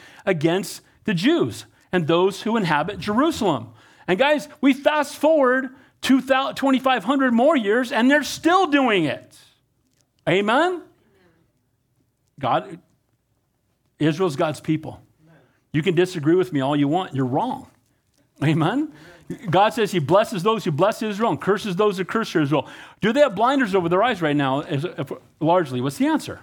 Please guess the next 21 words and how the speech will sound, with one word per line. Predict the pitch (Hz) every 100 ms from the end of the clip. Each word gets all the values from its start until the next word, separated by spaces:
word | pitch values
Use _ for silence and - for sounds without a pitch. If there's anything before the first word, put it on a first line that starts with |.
| _ _ _ _ _ _ -
But | 202
we | 247
teach | 302 262
a |
Jewish | 160 208 247 -
book | 269 262
about | 202 185
a |
Jewish | 135 170 214 -
Savior | 214 226 131 131 - _ _ _ -
written | 226 240
by | 220
Jewish | 147 220 226
people. | - 247 254 131
Can | - 208
I |
get | 220
an | 262
amen | 254 277
to | 175
that? | 113 -